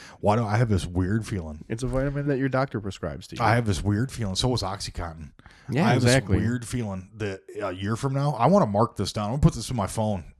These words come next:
Speaker 1: <clears throat> I, you know, I'll text it to the thread. Everyone will get it. Everyone will get every other message.
Speaker 2: Uh, except you, apparently.
Speaker 1: No, I'll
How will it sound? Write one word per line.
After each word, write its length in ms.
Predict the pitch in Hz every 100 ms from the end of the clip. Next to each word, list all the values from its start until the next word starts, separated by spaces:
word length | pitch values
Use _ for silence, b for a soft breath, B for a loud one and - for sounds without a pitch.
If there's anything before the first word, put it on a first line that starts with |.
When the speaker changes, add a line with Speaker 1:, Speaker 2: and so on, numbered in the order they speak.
| _
Speaker 1:
<clears throat> 240 | _ _
I, 320 | - - 147 139
you 140 | 151
know, 80 | 156
I'll 120 | 151
text 300 | 156 156 -
it 80 | 113
to 60 | 113
the 80 | 104
thread. 360 | 123 110 80 B B B B B
Everyone 260 | 113 127 139
will 80 | 135
get 180 | 143
it. 160 | 156 139 b b b b -
Everyone 220 | 123 135
will 80 | 131
get 140 | 135
every 200 | 139 139
other 140 | 147 147
message. 280 | 120 123
Speaker 2:
Uh, 120 | 120 107
except 420 | 120 - 139 131
you, 340 | 123 170 151 107
apparently. 480 | 120 113 107 123
Speaker 1:
No, 140 | 151 135
I'll 200 | 123